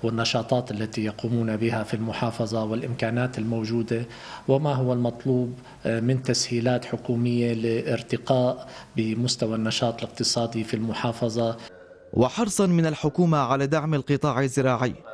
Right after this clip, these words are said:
Speaker 2: درس المجلس مشروع قانون بإعفاء الأبقار المستوردة بقصد التربية من الرسوم الجمركية والضرائب والرسوم الأخرى لمدة عامين من تاريخ الرابع من أيار عام ألفين وسبعة عشر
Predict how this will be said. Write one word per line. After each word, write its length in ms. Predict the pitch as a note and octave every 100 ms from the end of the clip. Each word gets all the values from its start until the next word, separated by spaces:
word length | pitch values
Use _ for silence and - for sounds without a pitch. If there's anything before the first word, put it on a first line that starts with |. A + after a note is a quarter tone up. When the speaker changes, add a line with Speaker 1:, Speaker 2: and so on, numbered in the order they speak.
| - -
Speaker 2:
درس 360 | - B2+ B2+ B2+
المجلس 440 | C#3+ D3+ C#3+ -
مشروع 580 | C#3 C3+ - D#3+ B2+ C3+
قانون 560 | - B2+ E3+ F3 C#3 B2 - - -
بإعفاء 540 | D#3+ C#3+ D3 G#3+ F3+
الأبقار 400 | D#3 C#3+ - E3+
المستوردة 800 | D#3+ D3 C#3 F#3 D3+ C3 B2 A#2 - - -
بقصد 380 | B2+ B2+ D3 C#3+
التربية 580 | C3 C3+ C3 B2+ C#3 E3
من 180 | D#3
الرسوم 400 | C#3 C3 B2 D3+
الجمركية 760 | C3+ B2+ A#2+ B2+ F3 D3 C3 A2 - -
والضرائب 600 | C#3 D3 D3+ F#3+ F3 D#3+
والرسوم 460 | D3+ D3 C#3 D#3+ D3
الأخرى 460 | C3 C#3+ - C3 A#2 - _
لمدة 340 | C#3+ D#3+ D3+ C#3+
عامين 480 | D3 A#2 C#3 E3 C3 - - _ -
من 180 | C3+ -
تاريخ 380 | C3+ C#3+ C3+
الرابع 460 | C3 C#3+ E3 D3 B2+
من 160 | C#3 A#2+
أيار 400 | B2 E3 D3+ B2 - _
عام 240 | G#2+ C3+ C3+
ألفين 420 | B2 A#2+ C#3+ C3
وسبعة 460 | B2 A#2+ B2+ A#2 B2
عشر 420 | A#2+ D3 C3 -